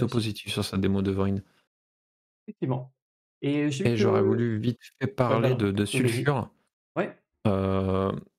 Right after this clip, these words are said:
Speaker 2: de Sulfure, pareil, une petite démo qu'on a, que, que j'ai testée, que j'ai trouvé ça sympathique. Donc là, au niveau D A et compagnie, ouais, c'est totalement différent. Euh, j'ai mis une, une vidéo sur le, le, ouais, voilà, si tu vois.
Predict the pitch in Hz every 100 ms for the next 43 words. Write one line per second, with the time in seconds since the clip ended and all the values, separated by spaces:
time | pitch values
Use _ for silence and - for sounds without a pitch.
0 | - 107 - 104 - 131 - 107 104 123
1 | 104 104 - 107 101 107 110 104 95 95
2 | 95 95 95 92 - 95 104 101 98 98
3 | - 127 113 - 101 - 101 110 107 -
4 | 120 - 101 98 117 110 101 101 98 104
5 | 107 104 98 98 98 107 113 95 - 101
6 | - 98 104 101 98 92 98 113 - _
7 | _ _ _ _ - 95 90 90 90 95
8 | _ _ _ _ _ _ - 101 98 101
9 | 101 92 95 95 95 98 98 101 - 95
10 | 92 90 90 95 92 92 95 98 - 95
11 | 98